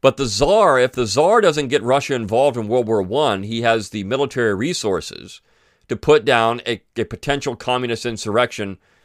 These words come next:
in Russia. And there's little doubt that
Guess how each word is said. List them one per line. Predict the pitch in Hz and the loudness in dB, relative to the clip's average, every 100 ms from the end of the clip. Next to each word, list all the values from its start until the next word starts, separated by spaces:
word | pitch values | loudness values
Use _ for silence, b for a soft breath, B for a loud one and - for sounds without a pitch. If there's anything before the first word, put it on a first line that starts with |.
| _ _ _ _ _ - | _ _ _ _ _ -6
in | 110 98 | -4 2
Russia. | 120 143 123 | 2 2 0
And | 95 | -2
there's | 113 123 | -2 -4
little | 151 233 160 | 0 0 2
doubt | 185 131 101 78 | 4 4 2 -2
that | 90 85 | -4 -4